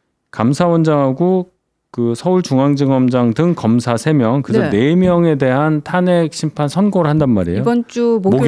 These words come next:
Speaker 1: 목요일 날?
Speaker 2: 십삼 일.
Speaker 1: 예.
Speaker 2: 네.
Speaker 1: 그럼 이제 십사 일 날 하냐?
Speaker 2: 음.
Speaker 1: 물어봤더니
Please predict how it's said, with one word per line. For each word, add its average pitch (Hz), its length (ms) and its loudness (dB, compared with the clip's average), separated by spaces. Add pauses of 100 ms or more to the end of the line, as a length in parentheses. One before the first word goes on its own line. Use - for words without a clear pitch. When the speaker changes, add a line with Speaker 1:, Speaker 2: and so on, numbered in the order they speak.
Speaker 1:
목요일 123 140 2
날? 135 240 0
Speaker 2:
십삼 285 260 -2
일. 214 240 -2
Speaker 1:
예. 226 140 0
Speaker 2:
네. 160 240 -2 (260)
Speaker 1:
그럼 190 160 0
이제 185 140 0
십사 - 420 -2
일 175 120 2
날 175 140 2
하냐? 190 360 0 (180)
Speaker 2:
음. 190 160 -6 (280)
Speaker 1:
물어봤더니 165 840 0